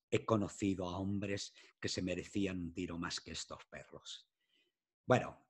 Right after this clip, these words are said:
se comieron los perros y luego se comían todo lo que eran capaces de cazar, que allí eran pingüinos y alguna foca. Hicieron provisiones para, para poder invernar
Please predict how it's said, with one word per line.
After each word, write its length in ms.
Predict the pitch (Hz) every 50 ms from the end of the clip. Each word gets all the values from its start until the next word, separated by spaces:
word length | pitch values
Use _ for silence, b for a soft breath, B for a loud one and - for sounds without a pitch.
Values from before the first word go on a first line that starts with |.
| _ _ - -
se 160 | - 123 -
comieron 380 | - 110 120 139 143 143 147
los 140 | 131 107 -
perros 560 | - 135 127 123 120 127 135 139 135 - -
y 80 | 107 98
luego 200 | 98 104 107 113
se 180 | - - 113 -
comían 560 | - 98 101 110 110 110 117 120 117 - -
todo 260 | - 107 104 107 110
lo 220 | 110 110 101 - -
que 340 | - 95 90 92 98 - -
eran 280 | 117 110 107 110 113 101
capaces 580 | - - - - 101 92 - - 104 87 87
de 140 | 95 87 -
cazar, 500 | - 82 - - 104 101 101 107 110 -
que 140 | - 85 82
allí 440 | 82 82 80 92 104 101 107 - -
eran 340 | - 98 98 101 104 110 104 -
pingüinos 840 | _ - 101 90 90 87 95 113 120 113 113 113 113 123 127 127 B B B B B B B -
y 120 | 98 92
alguna 400 | 82 85 87 101 104 95 85 85
foca. 640 | - - 120 107 120 - _ - 92 98 120 - - _ _
Hicieron 440 | - 127 120 - 127 123 120 104 95
provisiones 640 | - 104 92 95 87 - - 113 107 101 90 - -
para, 360 | - 95 85 82 82 85 - B B B B B B _
para 260 | - 95 87 82 -
poder 380 | - 92 90 98 101 98 92 95
invernar 800 | 90 87 87 85 87 85 85 107 120 123 110 113 127 143 139